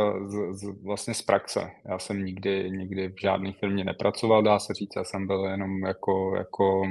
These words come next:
eh, dospívající na něk-, na nějakých brigádách, jin-, jinak jsem nikdy nepracoval. Eh, tak já jsem to nemohl jako nasát třeba z nějakého korporátu. Když tím člověk projde rok, dva, aspoň tak vidí, jak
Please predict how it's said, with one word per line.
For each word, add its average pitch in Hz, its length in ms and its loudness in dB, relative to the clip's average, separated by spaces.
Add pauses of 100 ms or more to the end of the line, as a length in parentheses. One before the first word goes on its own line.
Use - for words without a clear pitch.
(360)
eh, 95 240 2
dospívající 95 720 -2
na 98 100 2
něk-, 98 400 -2
na 98 140 0
nějakých 98 420 0
brigádách, 110 640 6
jin-, 98 240 -2 (260)
jinak 101 240 -2
jsem 101 160 0
nikdy 101 200 0
nepracoval. 107 680 4 (2000)
Eh, 110 240 12
tak - 180 6
já 117 120 12
jsem 127 200 6
to 127 100 10
nemohl 120 340 6
jako 120 600 10 (100)
nasát 110 720 8
třeba 110 280 4
z 101 60 -2
nějakého 104 440 4
korporátu. 98 680 4 (600)
Když 104 300 -2
tím 113 260 0
člověk 113 360 4
projde 107 300 6
rok, 101 200 6
dva, 98 300 8
aspoň 107 340 -2
tak 104 200 -2
vidí, 101 220 -4
jak 104 160 0